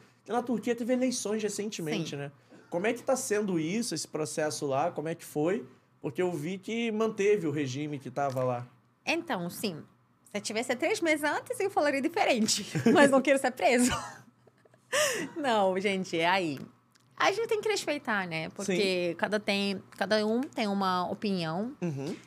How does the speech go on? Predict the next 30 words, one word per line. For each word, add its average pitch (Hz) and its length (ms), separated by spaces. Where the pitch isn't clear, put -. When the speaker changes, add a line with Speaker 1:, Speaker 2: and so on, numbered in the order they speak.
Speaker 2:
Eu 233 160
acho 190 160
que - 60
algumas 202 220
coisas 196 260
bem 185 240
erradas, 208 800
mas 170 840
temos 196 240
que - 80
respeitar. 226 480
O - 80
povo - 320
tá 320 120
querendo 190 400
isso 196 380
e 494 140
não 523 180
entendo, 320 480
porque 226 260
realmente 226 580
a, 233 60
a 208 400
economia 220 340
da 220 80
Turquia 233 400
hoje 226 200
é 240 40
muito 233 440
ruim. 196 400